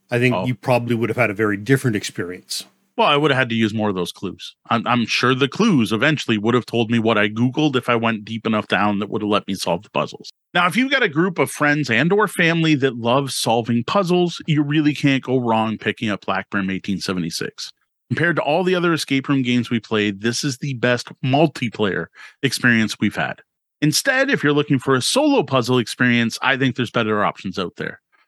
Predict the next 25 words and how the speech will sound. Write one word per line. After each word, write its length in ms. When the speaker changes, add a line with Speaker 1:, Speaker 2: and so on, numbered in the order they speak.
Speaker 2:
than 220
this 180
game 220
from 160
Puzzling 380
Pursuits. 640
I 140
really 540
feel 260
this 180
is 100
best 340
as 120
a 40
group 320
experience. 720
Now, 140
you 120
should 160
also 320
probably 320
look 200
elsewhere 480
if 120
you're 180